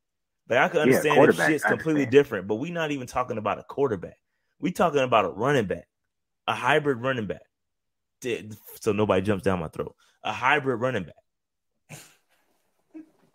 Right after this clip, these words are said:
Speaker 1: This is
Speaker 2: Don't
Speaker 1: what we
Speaker 2: make no
Speaker 1: talk-, this
Speaker 2: sense.
Speaker 1: is what we talking about.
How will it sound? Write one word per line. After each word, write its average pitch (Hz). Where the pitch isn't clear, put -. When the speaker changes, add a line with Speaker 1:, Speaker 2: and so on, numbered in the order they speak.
Speaker 1:
This 151
is 175
Speaker 2:
Don't 160
Speaker 1:
what 151
we 139
Speaker 2:
make -
no 143
Speaker 1:
talk-, 135
this 175
Speaker 2:
sense. 180
Speaker 1:
is 170
what 165
we 147
talking 143
about. 90